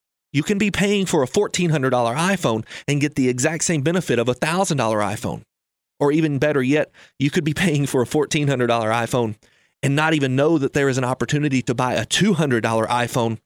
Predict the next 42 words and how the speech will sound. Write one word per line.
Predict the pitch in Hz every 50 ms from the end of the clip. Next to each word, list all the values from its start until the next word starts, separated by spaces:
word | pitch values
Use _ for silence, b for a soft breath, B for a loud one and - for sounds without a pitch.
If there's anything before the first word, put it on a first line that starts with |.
| _ _ _ _ _ _
that | - 139 -
does | 131 131 123 120
the | 127 131 135 - -
exact | 139 127 131 123 117 139 135 143 - - - - - _ _ _ -
same | - - 123 113 110 110 107 - - _ _ _
thing. | - 139 110 92 - - _ _ _ _ _ _ _ _ _ _
Another | - 190 208 220 247 269 226
image | 226 233 240 233 - -
for | - 208
you | 202 208 208
to | 190
think | - - 208 196 -
about | 190 143 135 101 76 - - _ _ _ _ _ _ _ _ _ _ _ _ -
is | 196 185 160
we | - 170 202 233
want | 262 302 320
to | 269
get | 247 254 -
you | 262 247
on | 226
the | 208 190
fastest | - 214 190 190 185 - 196 -
horse | - 165 165 -
possible, | - - 170 165 160 143 - - 95 92
right? | 101 113 135 156 -
The | - 127
fastest | - - 175 190 220 226 - - 233 214 -
horse, | - - - 131 117 - -
meaning | 160 175 190 185 190
the | 185 175
best | 156 131 - 208 214 233 - -
investment, | 254 226 202 196 196 180 - - 139 113
the | - 147
one | 151 165 190 220
that's | - - -
gonna | - 233 226 202
go | 170 196 196
the | 202 202
fastest, | - - 151 147 143 131 - 117 110 -
it's | 143 139 -
gonna | 185 196 180 139
grow | 120 123 143 170 180 185 175 131 107